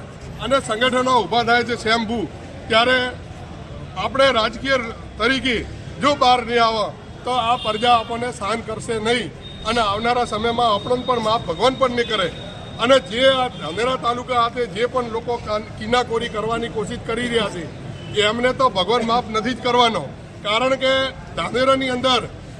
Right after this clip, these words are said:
વધુમાં વધુ, અ, આજે દૂધ, અ, હોય તો ધાનેરાની અંદર થાય છે.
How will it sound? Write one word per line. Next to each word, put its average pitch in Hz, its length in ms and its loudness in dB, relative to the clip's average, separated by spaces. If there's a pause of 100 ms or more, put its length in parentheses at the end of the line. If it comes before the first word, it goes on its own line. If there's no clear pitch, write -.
(220)
વધુમાં 277 460 4
વધુ, 240 240 2
અ, 220 640 -8 (280)
આજે 247 200 -2
દૂધ, 226 200 -4
અ, - 40 -12 (880)
હોય 240 220 6 (300)
તો 240 100 -2
ધાનેરાની 240 540 2
અંદર 233 240 -2
થાય 220 260 0
છે. 170 160 -6